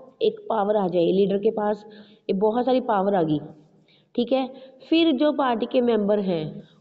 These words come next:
वो किसके प्रति ज़्यादा loyal होंगे, Leader के प्रति के party के प्रति? वो loyalty किसको शो करेंगे, Leader को या party को?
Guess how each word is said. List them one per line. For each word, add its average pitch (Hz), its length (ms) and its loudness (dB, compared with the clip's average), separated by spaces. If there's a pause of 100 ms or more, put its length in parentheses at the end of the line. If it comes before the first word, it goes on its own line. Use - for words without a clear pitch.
वो 247 100 -2
किसके 294 480 -2
प्रति 262 320 -2
ज़्यादा 208 380 2
loyal 202 340 4
होंगे, 180 400 -2 (540)
Leader 226 340 2
के 262 80 0
प्रति 254 240 -2
के 285 120 0
party 233 280 -2
के 208 100 2
प्रति? 190 240 -2 (1300)
वो 247 100 2
loyalty 233 440 2
किसको 254 340 0
शो 240 200 2
करेंगे, 202 340 4
Leader 214 280 2
को 247 220 0
या 262 120 2
party 202 320 -2
को? - 120 -12